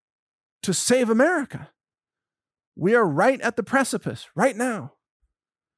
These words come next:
And if we don't act now to restore due process in elections, and if we don't restore the Constitution, we don't restore small, honest government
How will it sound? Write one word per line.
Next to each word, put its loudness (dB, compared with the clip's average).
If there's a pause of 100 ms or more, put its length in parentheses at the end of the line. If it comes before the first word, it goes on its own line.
(340)
And -2
if -2
we -2
don't 4 (100)
act -2
now 0
to -6
restore -2 (1200)
due -4
process 0
in -6
elections, -6 (680)
and 0
if -8
we -2
don't -2
restore -4
the -6
Constitution, -4
we -6
don't -4
restore -2 (1200)
small, 0
honest -4
government 0